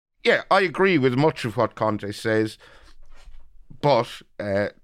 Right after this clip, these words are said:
to disassociate himself from any blame for the predicament they find themselves in is laughable. And I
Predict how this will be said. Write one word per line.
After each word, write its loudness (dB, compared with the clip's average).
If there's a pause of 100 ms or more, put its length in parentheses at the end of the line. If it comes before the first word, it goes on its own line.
(140)
to 0
disassociate -2
himself -8
from -12
any -4
blame -4
for -14
the -10
predicament -12
they -12
find -6
themselves -10
in -10
is -12 (640)
laughable. -6 (420)
And 2
I 4